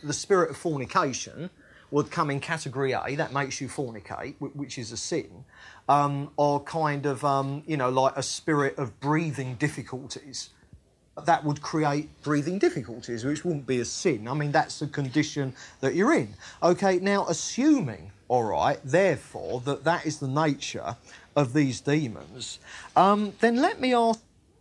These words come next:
you notice the spirit of poverty? Where does the Bible say that poverty is wrong? God will use poverty in people's lives to do a work. So can you see another problem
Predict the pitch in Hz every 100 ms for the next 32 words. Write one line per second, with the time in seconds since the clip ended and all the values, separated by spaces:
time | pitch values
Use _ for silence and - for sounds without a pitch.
0 | _ _ 370 359 330 294 285 - 226 -
1 | 247 247 233 - 269 165 - 107 147 -
2 | _ _ _ _ _ _ - 359 440 403
3 | 359 311 311 302 254 - 247 233 - -
4 | 247 214 220 233 233 262 285 294 349 427
5 | 466 403 107 98 - _ _ _ _ _
6 | - 151 294 302 226 208 247 262 233 208
7 | 262 330 302 208 147 - - - 170 135
8 | - 131 110 117 135 131 - 120 110 123
9 | 110 123 107 101 123 - 262 - 143 147
10 | 220 320 381 131 107 _ _ _ - -
11 | - - - - - 294 - 349 392 -
12 | 330 320 - 254 262 311 294 269 - 143
13 | 110 113 113 110